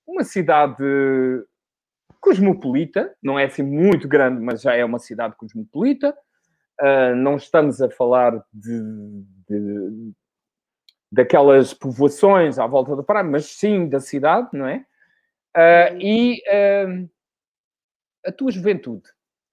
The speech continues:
Speaker 1: a juventude, quer dizer, neste caso a infância, ah, foi muito feliz, não é?
Speaker 2: Ahm, toda criança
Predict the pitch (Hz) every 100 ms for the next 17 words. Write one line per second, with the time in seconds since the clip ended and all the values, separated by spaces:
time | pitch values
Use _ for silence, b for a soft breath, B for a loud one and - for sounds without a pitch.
0 | - - - - 139 143 175 240 - 113
1 | 117 107 131 - 151 143 131 131 104 98
2 | - - _ _ _ _ _ _ _ _
3 | _ _ - 135 131 127 127 117 - _
4 | _ _ _ _ _ - 156 165 175 269
5 | 311 226 - 117 87 _ _ _ _ _
6 | _ _ _ _ _ _ _ - 220 220
7 | 208 190 - - _ _ _ _ _ _
8 | _ _ _ _ _ _ _ _ _ _
9 | _ 302 339 370 370 302 254 262 311 320
10 | 349 415